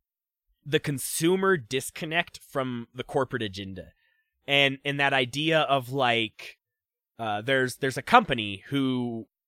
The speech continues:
provided technology for the world, right? And super cool. That's great. Everyone loved their technology. But secretly, they were making deals with the military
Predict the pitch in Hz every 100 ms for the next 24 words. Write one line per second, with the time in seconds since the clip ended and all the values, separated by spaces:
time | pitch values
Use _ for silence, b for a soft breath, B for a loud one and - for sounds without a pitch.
0 | _ - 165 139 156 156 151 135 156 -
1 | 151 175 147 117 120 - 156 196 208 117
2 | 120 143 139 135 233 214 190 240 151 139
3 | - 226 160 131 - 160 180 180 185 170
4 | 180 202 160 190 175 190 208 214 143 113
5 | B B - 156 - 220 180 170 135 131
6 | 135 139 135 151 127 120 165 208 185 135
7 | 113 127 123 131 208 160 139 123 117